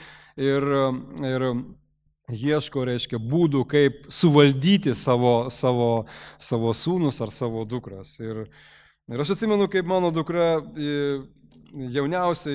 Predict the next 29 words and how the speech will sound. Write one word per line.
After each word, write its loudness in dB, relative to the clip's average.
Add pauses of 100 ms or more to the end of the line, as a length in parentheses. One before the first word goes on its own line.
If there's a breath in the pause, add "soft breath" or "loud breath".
jis, -8
e, -8 (180)
jau -4
buvo -4
prasimokius, -8
e, -10 (260)
muzikos 2
mokykloje 0
penkis -2
metus. -4 (1300 loud breath)
Ir 2
liko 4
du 2
metai 2
mokytis -2
ir -4
jinai -2
sako: -2
"Tėti, -2
aš -6
nebeisiu 2
į 0
muzikos -4
mokyklą." -6 (1200 soft breath)
Ir -2 (540)
galvoju: -2
"Nu 0
kaip -4
taip? -10